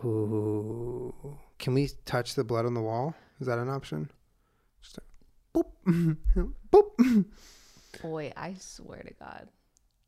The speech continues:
Speaker 1: Just a little boop. <laughs>
Speaker 2: Stop. You're, like, you're so loud in my headphones when you do that.
Speaker 1: I'm sorry.
Speaker 2: It's actually physically hurting
Speaker 1: Sorry,
Speaker 2: me.
Speaker 1: sorry. Do you want me to lower your headset?
Speaker 2: Yes.
Speaker 1: Okay.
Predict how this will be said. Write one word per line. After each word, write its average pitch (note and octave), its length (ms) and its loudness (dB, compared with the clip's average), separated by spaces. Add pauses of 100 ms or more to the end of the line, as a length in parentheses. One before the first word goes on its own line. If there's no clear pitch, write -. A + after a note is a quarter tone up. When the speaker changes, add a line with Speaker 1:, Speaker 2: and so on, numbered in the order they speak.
(100)
Speaker 1:
Just F#3 160 -4
a F3+ 40 10
little - 200 4
boop. E4 340 12
<laughs> - 760 6
Speaker 2:
Stop. - 300 -20 (480)
You're, G#3+ 160 -10 (100)
like, F#3+ 220 -8 (240)
you're F#3 260 -6
so F3 320 -4
loud D#3+ 360 -2
in F3+ 100 -4
my F3 60 -6
headphones E3 580 -8
when E3 100 -8
you D#3+ 140 -6
do C#3 160 -8
that. C#3 160 -4
Speaker 1:
I'm F3 80 0
sorry. - 200 0
Speaker 2:
It's - 120 -6
actually D#3 400 -4
physically D3+ 560 -6
hurting C#3 300 -6
Speaker 1:
Sorry, B2 240 -6
Speaker 2:
me. - 40 -12
Speaker 1:
sorry. - 280 -14 (500)
Do D3 100 -4
you - 20 0
want C#3+ 100 2
me C#3 40 2
to C3+ 40 2
lower B2+ 120 0
your C3 100 0
headset? B2 340 -8 (160)
Speaker 2:
Yes. D3 560 -8
Speaker 1:
Okay. B2+ 180 -6